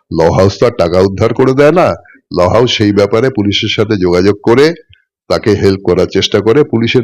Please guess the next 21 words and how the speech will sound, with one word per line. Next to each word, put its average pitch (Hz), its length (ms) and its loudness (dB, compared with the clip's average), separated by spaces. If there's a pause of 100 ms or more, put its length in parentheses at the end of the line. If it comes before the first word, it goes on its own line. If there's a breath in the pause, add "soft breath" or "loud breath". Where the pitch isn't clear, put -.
পক্ষে 147 340 0
পুরো 110 300 0
টাকাটা 104 320 0
উদ্ধার 98 320 0
করা 95 220 0
সম্ভব 87 440 -2 (100)
অনেক 101 220 0
সময় 120 340 0
হয় 110 200 2
না। 139 200 2 (640 loud breath)
আমি 113 300 0
একটা 107 440 -2
পরিসংখ্যান 123 640 0
recently 117 540 0
যেটা 107 160 2
বেরিয়েছে, 101 380 0
সেটা 98 240 -2
দিয়ে 98 180 0
বলতে 95 360 0
পারি, 120 260 0 (640 soft breath)
এই 104 120 4